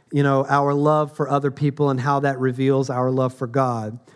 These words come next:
But now we're gonna let the scriptures themselves make that connection as explicitly as possible. One more time,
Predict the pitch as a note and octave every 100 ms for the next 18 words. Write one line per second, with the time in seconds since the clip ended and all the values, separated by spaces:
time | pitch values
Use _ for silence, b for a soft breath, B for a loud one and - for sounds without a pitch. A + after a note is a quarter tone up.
0 | b b b D#3 G3+ C#4 A#3 D#3+ E3+ E3+
1 | F#3 E3+ G3 E3+ - - G#3+ G#3 E3+ E3
2 | D#3+ - G3 F#3 D3 D3+ D#3+ F3+ F#3+ E3+
3 | E3+ E3+ D#3+ D#3 D#3 E3 D#3+ E3 F3+ F3
4 | - - - E3+ E3 E3+ D#3 D#3+ D3+ C#3+
5 | - D#3 D3+ - B2+ A#2+ C#3 F#3 A3 G#3
6 | G3 E3+ D#3+ D#3+